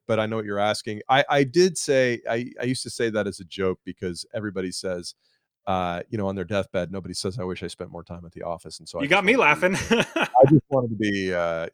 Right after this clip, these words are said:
Speaker 1: uh, a, a little cheeky on my, on my tombstone.
Speaker 2: Got it. Now, I, so I have a, a couple other questions, but I wanna ask you the, the one thing I've been asking or thinking about from the very beginning.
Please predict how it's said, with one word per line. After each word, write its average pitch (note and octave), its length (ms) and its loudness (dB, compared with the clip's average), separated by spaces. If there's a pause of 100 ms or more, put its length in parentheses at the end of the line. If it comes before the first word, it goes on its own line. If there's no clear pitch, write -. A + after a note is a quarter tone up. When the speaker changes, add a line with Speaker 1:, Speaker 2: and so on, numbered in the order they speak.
Speaker 1:
uh, E2 580 -8
a, - 40 -10
a - 20 -10
little F#2 380 -10
cheeky G2+ 640 -2
on F2 160 -8
my, D#2+ 300 -12
on E2+ 120 -18
my D#2+ 200 -20
tombstone. - 400 -20 (1120)
Speaker 2:
Got C#3+ 240 2
it. A2 140 -6 (260)
Now, D#3 440 2 (460)
I, F3 140 -4 (100)
so F3+ 200 0
I E3 140 4
have F#3 200 4
a, F3 60 -4 (100)
a F#3 160 -2
couple F#3+ 300 -2
other C#3 120 -2
questions, C3 360 -4
but - 200 -4
I E3 140 0
wanna A3 260 2
ask E3 360 0
you D#3 100 0
the, C#3 140 2 (140)
the D#3+ 160 4
one E3 300 4
thing E3 180 2
I've C#3+ 120 4
been C#3+ 100 -2
asking D3+ 340 0
or D3+ 140 4
thinking F#3+ 260 0
about C3+ 220 0
from D3 100 0
the C3+ 80 0
very C3 220 4
beginning. B2+ 360 4